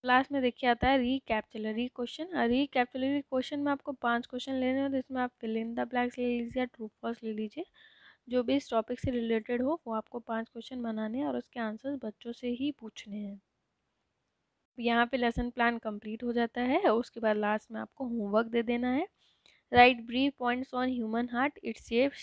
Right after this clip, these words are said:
size and weight। ये आपने होमवर्क दे दिया, ये जो आपने लेसन प्लान बनाया उसका होमवर्क दे दिया। तो यहीं पे लेसन प्लान हमारा कंप्लीट होता है। अगर आपको कोई भी डाउट हो तो प्लीज़ कमेंट सेक्शन में मेरे से पूछ लीजिएगा।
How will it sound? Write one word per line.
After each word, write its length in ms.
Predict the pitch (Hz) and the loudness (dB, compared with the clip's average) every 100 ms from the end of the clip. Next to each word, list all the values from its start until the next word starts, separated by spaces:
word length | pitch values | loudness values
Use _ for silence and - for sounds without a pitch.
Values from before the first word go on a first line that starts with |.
| - - | 0 0
size 380 | - 214 277 269 | 4 4 4 2
and 180 | 214 214 - 208 | -4 -6 -12 -10
weight। 280 | 190 190 - _ _ _ | -8 -8 -12 _ _ _
ये 80 | 214 | -2
आपने 200 | 220 233 | -2 0
होमवर्क 340 | 240 214 220 | 0 0 -2
दे 140 | 214 214 | -2 -6
दिया, 220 | 226 311 381 254 226 | 0 0 -2 -8 -8
ये 60 | |
जो 100 | 214 | -4
आपने 260 | 220 233 226 | -4 -4 -2
लेसन 240 | 226 240 | -2 -4
प्लान 240 | 233 233 226 | -6 -6 -4
बनाया 200 | 226 311 | -4 -6
उसका 220 | - 226 | -8 -10
होमवर्क 320 | 226 202 196 | -8 -6 -8
दे 120 | 202 190 | -10 -10
दिया। 200 | 196 202 | -10 -12
तो 500 | _ _ _ _ 220 | _ _ _ _ -4
यहीं 160 | 226 | -4
पे 140 | 220 240 | -4 0
लेसन 340 | 233 233 240 | 0 0 -6
प्लान 260 | 240 233 233 | -4 -2 -2
हमारा 240 | 226 226 | -2 -4
कंप्लीट 460 | - 220 214 226 247 | -4 -10 -10 -8 -8
होता 220 | 233 254 | -4 -2
है। 120 | 339 - _ _ _ _ _ _ | -2 -4 _ _ _ _ _ _
अगर 140 | 247 240 | 4 6
आपको 220 | 233 247 | 6 2
कोई 220 | - 233 | -6 -4
भी 120 | 233 | -4
डाउट 280 | 220 226 226 | -2 -2 -2
हो 80 | 262 | -6
तो 60 | 247 | -8
प्लीज़ 280 | 240 233 - | -6 -6 -6
कमेंट 320 | 226 233 240 | -8 -6 -6
सेक्शन 300 | 226 - 240 | -10 -10 -10
में 100 | 240 | -4
मेरे 180 | 226 226 | -4 -4
से 160 | - 233 - | -8 -18 -12
पूछ 240 | 220 - | -12 -6
लीजिएगा। 460 | 233 226 233 262 | -6 -4 -2 -2